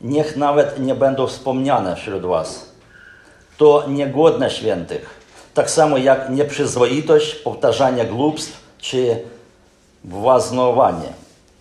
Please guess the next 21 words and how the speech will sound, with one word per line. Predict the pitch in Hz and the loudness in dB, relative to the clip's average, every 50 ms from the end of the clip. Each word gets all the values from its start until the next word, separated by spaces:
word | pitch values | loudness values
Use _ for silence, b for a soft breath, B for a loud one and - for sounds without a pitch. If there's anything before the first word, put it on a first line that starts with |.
| _ _ _ _ _ _ b b b b b - | _ _ _ _ _ _ b b b b b -8
Nam | 110 117 156 185 185 170 | -2 2 2 2 2 0
przystoi | - - 175 160 151 - - 165 165 160 156 143 | -2 -2 -2 -2 -2 0 2 2 2 2 2 0
wdzięczność. | 120 - - 135 156 170 165 143 - - 104 90 82 78 - - - - - - _ _ _ _ _ _ _ _ _ _ _ _ _ _ _ _ _ | -2 -4 -2 -2 -2 0 -2 -2 -4 -6 -8 -8 -8 -10 -12 -16 -20 -20 -20 -20 _ _ _ _ _ _ _ _ _ _ _ _ _ _ _ _ _
Tego | - 185 185 180 151 | 0 0 2 4 2
bowiem | - - 127 131 117 117 131 156 175 147 | 2 2 0 0 0 0 0 -2 0 -2
możecie | 127 104 120 135 127 - 151 - | -2 -2 -2 -2 -2 -2 -2 -2
być | - 147 143 - | -2 -4 -6 -6
pewni, | - - 165 165 151 135 104 90 85 - - | -4 -2 2 2 2 2 0 -4 -8 -10 -12
że | - - 127 123 - - 92 | -8 -4 -2 -2 -2 -2 -4
żadna | - - 127 139 170 185 190 190 - | -4 0 0 2 2 2 0 -2 -2
osoba | - 175 - - 151 120 90 95 104 123 - B B B B B B | -2 -4 -2 -2 -2 0 2 2 0 0 0 B B B B B B
rozwiązła, | - 110 139 147 - - 120 123 127 123 113 107 - 123 127 135 147 | -4 0 0 0 0 -2 -2 -2 0 0 0 0 -2 0 0 0 0
nieczysta, | 147 139 139 135 - - 123 117 - - - - 127 147 156 147 - | 0 -2 -6 -6 -4 -4 -4 -4 -4 -4 -2 0 0 0 -2 -4 -10
chciwa, | - - - - - 117 113 101 107 117 139 147 143 B B B B B B B _ | -14 -16 -14 -12 -8 -6 -2 0 2 2 2 0 -4 B B B B B B B _
to | - 127 113 | -4 -4 0
znaczy | 123 139 135 - - 147 131 123 - | 2 2 2 2 2 0 0 0 -2
służąca | - - 135 123 - 156 156 151 - 156 139 | -4 -4 -4 0 2 2 2 2 2 2 0
innym | - - 165 165 160 151 147 127 113 | 2 0 0 0 2 2 0 0 -2
sprawom | - - - 131 131 135 135 - 117 | -4 -2 2 4 6 6 6 4 2
zamiast | 113 131 131 127 131 120 147 - - - | 0 -2 0 0 0 0 -2 -2 -2 2
Bogu, | 120 117 110 113 135 165 180 170 B | 2 2 4 2 0 -2 -2 -4 B